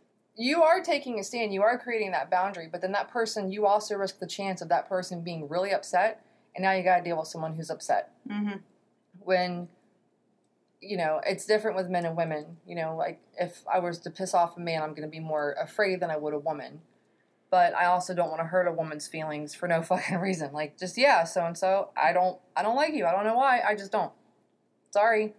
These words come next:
Speaker 1: Bye."
Speaker 2: We're just, we're just really letting this all out there
Speaker 1: <laughs> Yeah.
Speaker 2: right now. Sorry,
Speaker 1: Well,
Speaker 2: I mean, this is,
Speaker 1: yeah.
Speaker 2: it,
Speaker 1: Look, we
Speaker 2: if
Speaker 1: were
Speaker 2: you're
Speaker 1: drunk
Speaker 2: looking
Speaker 1: as fuck yesterday.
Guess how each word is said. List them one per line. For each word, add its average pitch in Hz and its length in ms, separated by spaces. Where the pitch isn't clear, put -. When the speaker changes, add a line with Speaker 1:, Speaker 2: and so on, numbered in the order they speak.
Speaker 1:
Bye." 220 200
Speaker 2:
We're 214 80
just, 214 260
we're 254 100
just 226 180
really 196 280
letting 190 280
this 214 140
all 165 220
out 185 180
there 160 280
Speaker 1:
<laughs> 285 40
Yeah. 226 340
Speaker 2:
right 185 200
now. 170 280
Sorry, 277 380
Speaker 1:
Well, 247 160
Speaker 2:
I 233 140
mean, 226 300
this 247 240
is, 277 220
Speaker 1:
yeah. 240 80
Speaker 2:
it, 262 140
Speaker 1:
Look, 208 340
we 240 140
Speaker 2:
if 269 60
Speaker 1:
were 269 100
Speaker 2:
you're 320 100
Speaker 1:
drunk 330 220
Speaker 2:
looking 277 140
Speaker 1:
as 262 120
fuck 226 320
yesterday. 180 580